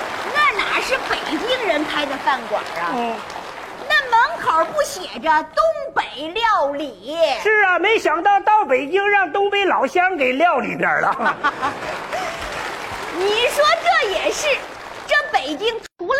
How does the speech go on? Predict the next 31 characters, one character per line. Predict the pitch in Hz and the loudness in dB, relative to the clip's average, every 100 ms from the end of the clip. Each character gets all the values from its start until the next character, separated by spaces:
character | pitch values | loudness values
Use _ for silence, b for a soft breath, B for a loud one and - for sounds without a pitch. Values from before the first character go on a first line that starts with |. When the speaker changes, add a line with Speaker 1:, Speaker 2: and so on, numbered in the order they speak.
| 554 | 0
Speaker 1:
川 | - 466 381 381 | -2 0 0 0
菜 | - 427 381 | -2 0 0
就 | 370 403 | 0 -2
是 | 427 | -4
粤 | 453 494 285 - | -2 -2 -2 -2
菜， | 302 | -4
要 | 302 466 403 | 0 2 2
不 | 302 | 2
就 | 285 | -4
是 | - - | -4 -6
潮 | - 226 508 - | -6 0 2 0
州 | 247 226 | -4 -8
菜， | 269 - - | -12 -14 -2
开 | 392 480 | 0 2
饭 | 523 466 320 | 2 2 2
馆 | - 180 | -6 -8
的 | 226 | -14
都 | - - 453 | -14 -10 -8
是 | - | -6
外 | 508 571 740 262 | 0 4 4 2
地 | 254 220 | -4 -12
人， | 190 196 190 | -12 -14 -4
这 | 523 554 | -2 -2
北 | 381 | -4
京 | 277 370 | -4 -4
人 | 587 679 571 453 508 | 0 0 0 0 0
都 | 571 571 | 0 0
干 | 587 349 | -2 -2
啥 | - - | -8 -8
去 | - - 453 | -6 -4 -2
了？ | 175 | -4